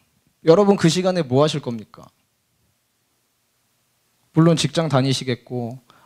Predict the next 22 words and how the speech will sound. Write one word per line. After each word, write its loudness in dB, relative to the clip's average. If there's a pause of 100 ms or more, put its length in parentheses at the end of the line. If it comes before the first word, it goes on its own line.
알바하겠고 0 (320)
또 2
여러 2
가지 -4
계획들이 -4
있겠지만, -8 (920)
어, 0
저는 2
여러분들이 4
생각할 -2
때 0
더 0
가치 -6
있는 -4
일에 -4
동참했으면 0
좋겠어요. -10 (680)
어떤 -2
것이 0
가치가 -4
있을지 -4
모르겠지만 -2